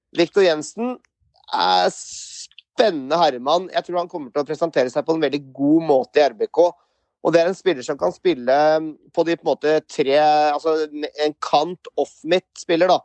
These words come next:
Som, som, eh, som har, eh, er veldig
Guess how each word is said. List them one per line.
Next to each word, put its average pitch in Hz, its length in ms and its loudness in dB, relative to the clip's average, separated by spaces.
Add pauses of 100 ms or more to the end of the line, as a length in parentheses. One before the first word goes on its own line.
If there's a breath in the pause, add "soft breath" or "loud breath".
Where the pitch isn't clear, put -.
(680)
Som, 160 380 0
som, 165 320 0
eh, 156 400 2
som 165 240 -6
har, 139 400 2
eh, 156 560 2
er 147 240 -4
veldig 143 320 -2